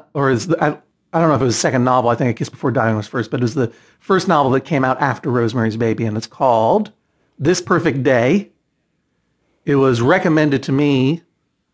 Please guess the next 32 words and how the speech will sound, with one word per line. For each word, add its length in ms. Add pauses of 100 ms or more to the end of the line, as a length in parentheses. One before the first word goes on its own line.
(320)
by 580
the 160
great 280
singer-songwriter 680
and 120
friend 220
of 80
the 60
show, 260
Amy 220
Mann, 460 (800)
and 100
it's 140
a 60
terrific 420
read. 380 (640)
It 120
is 80
about 260
a 80
future 800 (640)
utopian 600
society, 480
which 140
of 60
course 200
is 100
a 60
dystopia, 580 (680)
where 200
everyone 360
is 240